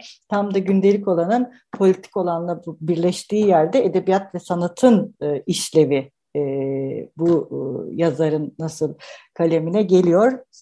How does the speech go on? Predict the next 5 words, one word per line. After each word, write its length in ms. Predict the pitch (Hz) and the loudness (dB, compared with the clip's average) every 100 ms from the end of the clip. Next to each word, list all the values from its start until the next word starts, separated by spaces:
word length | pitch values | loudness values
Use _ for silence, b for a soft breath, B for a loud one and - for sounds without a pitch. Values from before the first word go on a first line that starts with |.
| - | -4
Sadece 320 | 214 190 202 | 0 0 0
bu 120 | 196 180 | -4 -2
başlıklardan 760 | 180 - - 175 175 202 202 | -2 -4 -6 -4 -2 0 0
bile 160 | 175 208 | 0 -2
görmek, 760 | 185 175 170 190 202 - - | 0 0 2 -4 -8 -16 -20